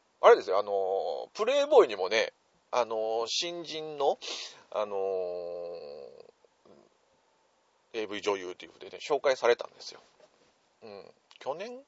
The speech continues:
かな？去年か一昨年か。去年かな？うん。出たんですよ。だから、あの、期待の、えー、新人みたいなね、<laughs> 感じであったんでね。まあまあ、あれかな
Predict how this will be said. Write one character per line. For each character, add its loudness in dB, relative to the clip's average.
か -8
な？ -20
去 -10
年 -18
か -8
一 -8
昨 -12
年 -16
か。 -18
去 -12
年 -12
か -12
な？ -18
う -16
ん。 -20
出 -10
た -18
ん -20
で -20
す -20
よ。 -20
だ 0
か 10
ら、 8
あ -2
の、 -6
期 -10
待 6
の、 2
え -6
ー、 -4
新 -6
人 -12
み -14
た -18
い -20
な -14
ね、 -20
<laughs> -18
感 -6
じ -20
で -4
あ -8
っ -14
た -14
ん -20
で -16
ね。 -16
ま -8
あ -8
ま -10
あ、 -14
あ -12
れ -14
か -16
な -18